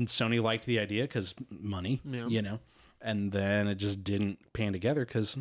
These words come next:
Speaker 1: Naughty Dog is a single player, like, that's what they do.
Speaker 2: Yeah.
Speaker 1: Single player, narrative driven adventures.
Speaker 2: Which I like.
Speaker 1: And so for them to venture into a,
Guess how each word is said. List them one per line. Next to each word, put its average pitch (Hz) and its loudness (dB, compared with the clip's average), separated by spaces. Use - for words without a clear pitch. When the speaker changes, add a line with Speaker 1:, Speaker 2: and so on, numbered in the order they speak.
Speaker 1:
Naughty 113 -2
Dog 208 6
is 156 6
a 147 4
single 123 4
player, 113 4
like, 101 -2
that's 104 0
what 110 2
they 107 4
do. 92 -2
Speaker 2:
Yeah. 123 -4
Speaker 1:
Single 123 4
player, 117 4
narrative 107 2
driven 95 -2
adventures. 101 -4
Speaker 2:
Which 160 2
I 220 2
like. 160 -2
Speaker 1:
And 104 -6
so 110 -2
for 101 -2
them 110 4
to 123 4
venture 117 0
into 107 0
a, 95 2